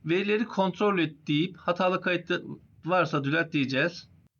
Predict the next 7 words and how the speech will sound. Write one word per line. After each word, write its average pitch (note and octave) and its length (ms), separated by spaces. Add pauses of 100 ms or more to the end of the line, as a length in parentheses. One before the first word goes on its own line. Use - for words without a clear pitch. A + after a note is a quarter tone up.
(720)
Bakın F3 340
hata E3+ 580 (220)
geldi. D3+ 600
Bir D#3+ 140 (460)
hatalı D3+ 640
kayıt D3+ 320
gösteriyor. A2+ 600